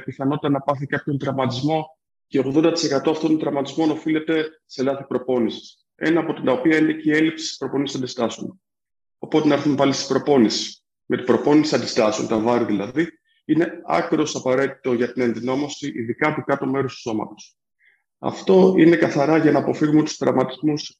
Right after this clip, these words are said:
ενδυναμώνοντας τα πόδια και τους συνδετικούς. Στους παράλληλα, ο δρομέας μπορεί να αναπτύξει τη δύναμη, τη μυϊκή του αντοχή και την εκρηκτικότητά του, τα οποία με τη σειρά τους θα βοηθήσουν και τις επιδόξεις στο τρέξιμο.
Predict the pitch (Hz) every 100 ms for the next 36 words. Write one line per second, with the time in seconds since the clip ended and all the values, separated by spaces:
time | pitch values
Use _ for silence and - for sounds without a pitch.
0 | _ 131 131 131 127 135 135 131 135 131
1 | - - _ _ _ _ _ _ 117 -
2 | 139 131 131 139 135 - - 143 135 120
3 | - 123 120 127 - - - - _ -
4 | - 123 131 156 151 135 135 156 151 156
5 | - _ _ _ 123 131 131 123 139 -
6 | - 131 147 147 147 135 123 123 123 123
7 | 113 - 165 160 160 160 139 143 135 -
8 | - 139 - 120 - - _ _ _ _
9 | _ - 165 165 156 156 147 147 - 135
10 | 131 151 - 139 - 151 151 147 - _
11 | _ - 123 - 123 135 131 - 123 123
12 | 113 - - 113 -